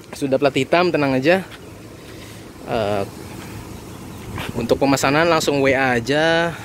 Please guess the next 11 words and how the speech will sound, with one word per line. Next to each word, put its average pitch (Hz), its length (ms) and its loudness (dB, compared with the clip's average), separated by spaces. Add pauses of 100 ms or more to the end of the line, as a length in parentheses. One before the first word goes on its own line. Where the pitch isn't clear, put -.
(140)
Peng-, 127 180 0
proses 131 320 -2
pengerjaan 147 960 2 (580)
adalah 120 720 0 (840)
sekitar 127 260 0
satu 123 220 2
bulan 127 260 4
ya. 110 240 0 (880)
Satu 127 200 0
bulan 147 240 6
lah, 113 160 0